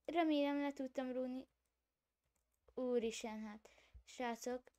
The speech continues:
lehet, hogy még a videó végén egy klácsot bevállalok. Öm, benek bevállalom, csak mennyire, hogy fogalmam se az, hogy hogy kell beadni. Jó,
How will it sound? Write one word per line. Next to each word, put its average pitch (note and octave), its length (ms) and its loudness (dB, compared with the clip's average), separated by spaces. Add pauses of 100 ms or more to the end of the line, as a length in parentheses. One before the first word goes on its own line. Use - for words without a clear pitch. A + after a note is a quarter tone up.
lehet, B3 340 -2
hogy A#3+ 140 -2
még A#3 200 -6
a A#3 140 -2
videó A#3+ 400 -2
végén A#3 380 -2
egy B3 200 -4
klácsot A#3+ 760 0 (280)
bevállalok. G3+ 1000 -2 (200)
Öm, G#3+ 720 -2 (1160)
benek C#4 420 2
bevállalom, A3+ 560 2
csak A#3+ 380 -2
mennyire, A3 400 -4
hogy - 180 -2 (360)
fogalmam G3+ 760 -10 (380)
se - 160 -12
az, G#3 100 -10
hogy G#3+ 180 -8
hogy A3 180 -10
kell G3+ 180 -10
beadni. G3 680 -10 (4000)
Jó, D4+ 380 4